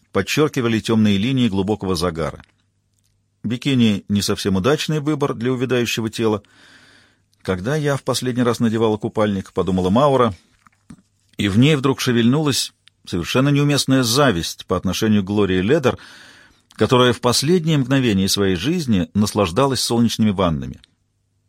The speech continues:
Август не за горами, а Маура так ни разу и не выбралась ни на пляж, ни в бассейн, да что там говорить, даже не позагорала на лужайке во дворе своего дома. «Ром с колой», — произнёс молодой коп,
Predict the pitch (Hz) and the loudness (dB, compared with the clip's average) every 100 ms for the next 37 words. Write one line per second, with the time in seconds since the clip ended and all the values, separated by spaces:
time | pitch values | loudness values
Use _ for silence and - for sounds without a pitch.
0 | _ _ _ - 147 160 156 147 131 135 | _ _ _ 0 0 0 -2 -2 -2 0
1 | 139 180 156 92 87 98 143 165 127 101 | 0 2 -2 0 0 2 2 2 2 0
2 | - 117 110 113 113 117 113 123 113 82 | 0 0 2 2 0 0 0 0 -2 -2
3 | 73 - 92 87 80 123 160 - 98 78 | -4 -4 -2 -2 -2 -2 -2 -2 -4 -2
4 | 82 85 - 160 147 - _ _ _ _ | -4 -4 -2 -2 -2 -8 _ _ _ _
5 | _ - 92 - 143 110 104 110 87 78 | _ -16 -12 -6 -2 0 2 0 0 0
6 | 110 104 107 107 101 104 113 135 123 113 | 0 2 2 2 0 2 2 4 4 4
7 | 113 110 139 151 107 90 95 113 - 107 | 2 2 0 0 -2 0 0 -2 -2 -2
8 | 107 98 76 64 - _ _ _ _ _ | 0 -2 -2 -6 -14 _ _ _ _ _
9 | _ _ _ _ _ _ _ _ _ _ | _ _ _ _ _ _ _ _ _ _
10 | _ _ _ _ _ 92 107 151 156 - | _ _ _ _ _ -2 2 2 0 -2
11 | 143 120 90 65 - - _ _ _ _ | 0 2 0 -4 -12 -20 _ _ _ _
12 | _ - 82 85 95 98 - 98 95 90 | _ -8 -4 -2 -2 -2 -2 -2 -2 -2
13 | 90 123 139 | -2 0 -2